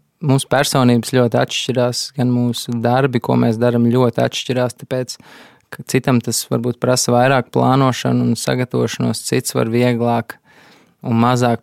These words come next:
plānot un ļauties tādai plūsmai tiešām. Piemēram, ja tu esi kaut kāds pasaules apceļotājs vai ja tu esi Kārls, kurš airē apkārt pasaulē laivā, tad,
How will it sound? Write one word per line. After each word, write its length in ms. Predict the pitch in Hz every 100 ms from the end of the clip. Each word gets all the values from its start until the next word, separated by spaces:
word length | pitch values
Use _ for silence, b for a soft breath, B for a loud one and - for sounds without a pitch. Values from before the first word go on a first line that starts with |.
| -
plānot 480 | 120 123 123 117 127
un 120 | 117
ļauties 420 | 117 123 123 117
tādai 240 | 123 120 120
plūsmai 560 | - 123 123 - 120 117
tiešām. 400 | 123 - 123 113 _ _ _ _ _ _ _ _ _ _ _ - _ 135
Piemēram, 360 | 127 117 117 117
ja 60 |
tu 140 | - 131
esi 160 | 120 -
kaut 140 | 127
kāds 220 | 127 120
pasaules 400 | 127 127 131 123 131
apceļotājs 720 | - 139 127 123 131 117 -
vai 140 | 127 117 _ _ _ _ _ _ _ _ _ _ _ _ -
ja 80 | 123
tu 140 | -
esi 120 | 120 -
Kārls, 400 | 123 123 131 -
kurš 220 | 127 -
airē 300 | 123 127 123 120
apkārt 320 | 123 127 117
pasaulē 460 | 127 - 123 123 120
laivā, 380 | 123 127 123 117
tad, 80 | 120